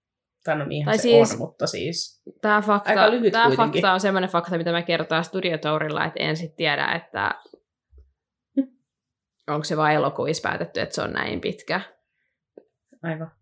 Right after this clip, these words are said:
Speaker 2: Mut tota, mut joo, ei se, m-, niinku, et se, se, se, että se olisi niinku vaan kaksi metriä.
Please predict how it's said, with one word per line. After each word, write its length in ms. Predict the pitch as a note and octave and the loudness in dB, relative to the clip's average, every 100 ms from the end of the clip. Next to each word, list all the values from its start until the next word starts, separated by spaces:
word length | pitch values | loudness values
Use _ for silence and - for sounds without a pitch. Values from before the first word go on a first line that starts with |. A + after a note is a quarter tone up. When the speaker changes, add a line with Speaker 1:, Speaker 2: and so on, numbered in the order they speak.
| - | -14
Speaker 2:
Mut 220 | - - | -14 -12
tota, 360 | - G2+ A2 F3 - _ - - - _ - | -12 -6 -4 -6 -10 _ -20 -20 -20 _ -8
mut 280 | E3 F3 F#3 | -6 -4 0
joo, 240 | D#3+ D#3+ | 2 2
ei 180 | - F3 | 2 0
se, 240 | F3+ - - | -2 -6 -6
m-, 440 | F3+ F3+ - - | -4 -4 -8 -8
niinku, 240 | E3 D#3 F3 | -4 0 0
et 160 | F3 | 0
se, 320 | - F3+ E3 - | 0 2 0 -2
se, 340 | - F3 E3+ - | -2 -2 -2 -4
se, 220 | E3 F3+ | -2 2
että 160 | E3 E3 | 2 2
se 60 | E3 | 0
olisi 160 | D#3+ | 2
niinku 260 | D#3+ D#3 D#3+ | -2 -4 2
vaan 240 | E3 D3+ | 4 4
kaksi 340 | D#3 D#3+ - D#3+ | 2 -2 -2 -8
metriä. 540 | E3 - - A2+ F3+ | -8 -10 -8 -4 -4